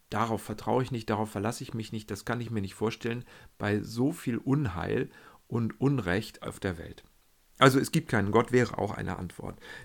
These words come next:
Dritte Antwort ist, das ist eine Antwort, an, in die sich viele Christinnen und Christen hineinbegeben, indem sie sagen,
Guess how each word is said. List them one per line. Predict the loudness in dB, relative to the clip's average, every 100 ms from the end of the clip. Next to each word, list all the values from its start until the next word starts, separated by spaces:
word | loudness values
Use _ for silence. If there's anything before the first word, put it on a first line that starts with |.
| 6
Dritte | 8 8 4
Antwort | 2 4 4 4 -4 -18 -20 -20 -20 0
ist, | 2 2 -6 -14 -16 -2
das | 2 2 2
ist | -2
eine | 0 0 2
Antwort, | 4 2 2 -6
an, | -4 -4 -6
in | -2 -2
die | 0 -2
sich | 0 -4
viele | -6 -6 0 4 6 4 0
Christinnen | -2 0 0 2 2 2 0
und | -2
Christen | 2 2 2 0
hineinbegeben, | 0 2 2 2 0 -2 -2 0
indem | -2 -2 -4 -4
sie |
sagen, | -2 0 2 0 -2